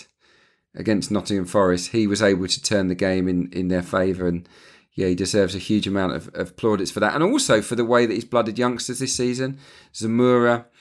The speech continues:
and Anthony did really well, I thought, on the night. And they've, what seasons they've had. This time last year, we hadn't heard of them, had we? Like <laughs> they, they were, they were nowhere near it. And, and even on the first match of the season, they, they had, s-, I think, ten academy graduates in the squad. They were down to the bare bones. So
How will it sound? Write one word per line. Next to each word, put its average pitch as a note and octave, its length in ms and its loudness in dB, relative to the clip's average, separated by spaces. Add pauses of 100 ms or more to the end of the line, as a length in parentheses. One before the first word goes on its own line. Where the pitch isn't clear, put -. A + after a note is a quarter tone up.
(180)
and G2 120 -6
Anthony A2+ 500 -2
did G#2+ 180 -4
really A2+ 300 2
well, A2 200 2
I G#2+ 60 0
thought, G#2+ 260 -2
on G2 80 -4
the G#2 60 -2
night. G#2 320 0
And F#2+ 100 -6
they've, A2+ 160 -6
what D#3 220 -4
seasons A2+ 340 -2
they've E3+ 160 0
had. F2+ 300 -8 (440)
This D3+ 180 -6
time A#2+ 160 -2
last B2+ 260 0
year, A2+ 380 2
we D3 120 -4
hadn't D3 160 0
heard D#3 260 2
of G2 60 -6
them, D#2+ 180 -8 (160)
had C#4+ 160 -8
we? G2+ 140 0 (380)
Like C#3 220 -4
<laughs> - 0 -
they, D3 80 -8 (320)
they C#3 80 -6
were, D3 100 -2
they C3+ 340 -6
were C#3 100 0
nowhere C#3 280 4
near C#3+ 320 2
it. - 220 -4 (440)
And, G#2+ 380 -6 (320)
and A2 140 -8
even D3 220 2
on C3+ 80 4
the B2 60 0
first B2+ 340 2
match G2 240 -2
of F#2+ 80 -6
the G#2 40 -6
season, A#2+ 440 -2
they, F#2+ 220 -4 (440)
they - 80 -14
had, - 220 -6
s-, - 180 0
I - 140 -2
think, - 240 -4
ten A#2+ 240 0
academy A2 400 -2
graduates A2+ 500 -2
in G#2+ 100 -2
the G2+ 80 -4
squad. A2 500 0
They A2 120 -2
were G2+ 120 0
down A#2 240 0
to G#2+ 100 -8
the G2+ 80 -2
bare G2+ 220 2
bones. F#2 420 0
So G2+ 240 2